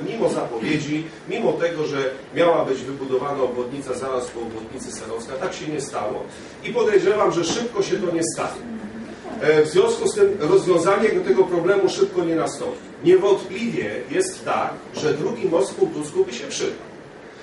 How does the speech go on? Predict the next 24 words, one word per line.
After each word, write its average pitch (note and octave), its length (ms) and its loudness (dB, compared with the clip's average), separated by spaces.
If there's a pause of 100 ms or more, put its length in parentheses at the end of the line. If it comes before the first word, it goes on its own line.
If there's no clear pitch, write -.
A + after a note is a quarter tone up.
(100)
No D3 60 -2
tylko A#3 320 0
tyle, F#3+ 500 2
proszę E3+ 220 -2
państwa, - 600 -2 (520)
że F3 420 2 (1200)
zwrócę G#3+ 380 2
uwagę A3 320 6
na G3+ 220 6
to, - 160 -4
że C3+ 140 -4
most, A3+ 440 4 (200)
most, G#3+ 420 2
y, D3+ 680 2
drogowy E3+ 500 4
w - 120 2
tym G3 200 6
miejscu, D#3 440 2 (360)
poza G#3+ 500 2
problemami F3+ 720 2
tutaj F#3 300 -2
od - 120 0
strony F#3 300 2
miasta F#3 500 2